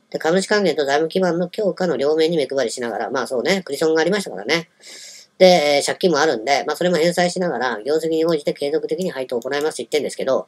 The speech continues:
実際にはですね、確かに一円、三円、四円という配当金を増えてますけど、これも重要なポイントなんですけど、ここで一番重要なのはですね、これなんですよ。自社株買いなんですよね。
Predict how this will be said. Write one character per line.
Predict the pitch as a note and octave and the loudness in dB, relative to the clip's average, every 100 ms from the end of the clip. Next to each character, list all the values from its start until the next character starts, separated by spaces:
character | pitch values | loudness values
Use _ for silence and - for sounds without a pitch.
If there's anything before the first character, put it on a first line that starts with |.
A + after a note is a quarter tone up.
| _ - - - - - | _ -18 -16 -16 -18 -8
実 | - - B3+ | -6 6 6
際 | C4 | 8
に | |
は | A3+ | 4
で | B2 | 2
す | - | -4
ね、 | A#2+ A#2 | -4 -2
確 | F#3 F#3+ | -2 -2
か | C#3 | -2
に | C3 A2+ | -4 -6
一 | - | 0
円、 | E3+ A2+ | 2 2
三 | - D3+ | -2 -2
円、 | C3 A2 | 0 -2
四 | C3+ | -2
円 | A2+ | -4
と | G#2+ | -6
い | |
う | |
配 | - D3 | -6 -4
当 | D3+ | -4
金 | D3 C3+ | -4 -2
を | |
増 | E3+ | 0
え | |
て | B2 | 0
ま | G#2+ | -6
す | - | -4
け | |
ど、 | A2+ | -4
こ | A2+ | 0
れ | B3 | 2
も | A#3 - _ | 0 -2 _
重 | - A#3+ | 4 4
要 | C4 | 4
な | B3 | 2
ポ | G3+ | 0
イ | |
ン | A#3 | 2
ト | |
な | C#4+ | 2
ん | |
で | - | 0
す | |
け | G2 | -4
ど、 | A2 - - - - - - | -4 -6 -12 -16 -16 -18 -2
こ | C4+ | 4
こ | |
で | E4 | 6
一 | G#3 G#3+ | 4 4
番 | A3 | 2
重 | G#3+ | 2
要 | G#3+ G#3+ | 0 0
な | G3 | -2
の | |
は | A#2 | -4
で | F#3 | -6
す | - | -10
ね、 | A2 G2 - _ _ _ _ _ _ _ _ _ _ _ - | -12 -12 -14 _ _ _ _ _ _ _ _ _ _ _ -4
こ | F3 | 0
れ | G3+ | 2
な | |
ん | |
で | E3 | 0
す | |
よ。 | - | -4
自 | A#2 | -4
社 | G#3+ | -2
株 | G4 G4+ | 2 4
買 | G4 | 2
い | |
な | D3 | 0
ん | |
で | A#2+ | -6
す | - | -8
よ | |
ね。 | G2+ D3 | -6 -6